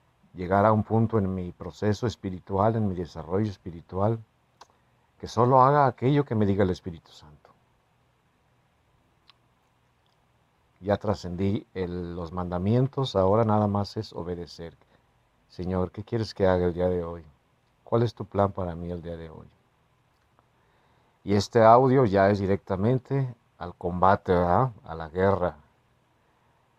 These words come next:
a la guerra espiritual. El combate espiritual. Recuerdo la primera vez que leí un libro de combate espiritual.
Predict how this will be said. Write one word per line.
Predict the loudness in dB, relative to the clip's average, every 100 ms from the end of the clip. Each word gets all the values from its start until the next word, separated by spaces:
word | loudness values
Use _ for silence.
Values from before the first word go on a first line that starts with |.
| _ -16
a | -8
la | -2
guerra | 2 2
espiritual. | 0 -4 -10 -12 -16 -16 -20 _ _ _ _ _ _ _ _ _ _ _ _ _ _ _ _ _ _ _ _ _ _ _ _ _ _ _ _ _ _ _ _ _
El | -14
combate | -8 -4 2 0 0
espiritual. | -12 -12 -16 -16 -20 -20 -20 _ _ _ _ _ _ _ _ _ _ _ _ _ _ _
Recuerdo | -4 4 6
la | 6 6
primera | 4 6 6
vez | 6 4
que | 2
leí | 2 4
un | 4
libro | 2 2 2
de | 2
combate | -2 0 0 2 -2
espiritual. | -4 -12 -16 -8 -2 0